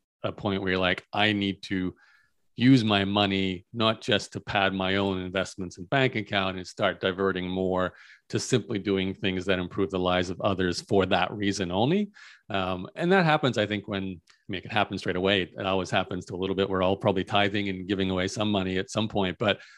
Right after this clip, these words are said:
I think there's, like, a, a switch where you go from, "I need to feel a hundred percent comfortable about my financial situation." Everyone's different. Some people won't feel that way until they have a hundred million dollars in the bank <laughs> account, which is, you know, probably too much. Um, versus, say, maybe you're happy when you've got five million in the bank,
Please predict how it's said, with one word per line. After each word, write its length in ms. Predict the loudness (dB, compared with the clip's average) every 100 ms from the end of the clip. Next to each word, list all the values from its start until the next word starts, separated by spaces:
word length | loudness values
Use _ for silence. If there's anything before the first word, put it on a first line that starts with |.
| _
I 80 | -4
think 140 | 0
there's, 140 | 2 2
like, 140 | 2
a, 280 | 2 2 0
a 60 | -4
switch 420 | -2 2 2 2
where 80 | -2
you 120 | -2
go 200 | 2 2
from, 320 | 2 -2 -2 -6 _ _ _ -4
"I 120 | 0
need 180 | 0 -2
to 80 |
feel 200 | -2 0
a 40 | 0
hundred 220 | 0 -2
percent 240 | -4 -4
comfortable 380 | -4 -6 -4 0
about 160 | 0 0 _
my 260 | -2 2 2
financial 380 | 2 2 0 0
situation." 680 | -4 0 2 2 0 -4 -6 _ _
Everyone's 360 | 2 4 2 0
different. 360 | 0 2 2
Some 140 | 0 0
people 180 | 2 4
won't 220 | 2 0
feel 140 | -2
that 180 | 4 4
way 160 | 4 2
until 220 | 0 2
they 80 | 2
have 160 | 2
a 40 | 0
hundred 200 | 0 0
million 240 | 0 4
dollars 320 | 4 6 6
in 80 | 4
the 80 | 4
bank 200 | 2 2
<laughs> 60 | 0
account, 220 | 0 -2
which 140 | -2
is, 120 | -4 -8 -18 -14
you 80 | -2
know, 80 | 0
probably 220 | 2 2
too 160 | 2 4
much. 320 | 4 4 -2 -12 -14 -8
Um, 460 | -2 0 0 -2 -8 _ _ _ _ _ -10
versus, 500 | -2 2 2 2 -2
say, 240 | 0 2 2
maybe 300 | 2 -2 -2
you're 100 | -2
happy 280 | 0 -2 -2
when 120 | -6
you've 120 | -6
got 260 | -2 -4 0
five 220 | 0 2
million 240 | 0 -2
in 120 | -4 -6
the 80 |
bank, 300 | -4 -4 -4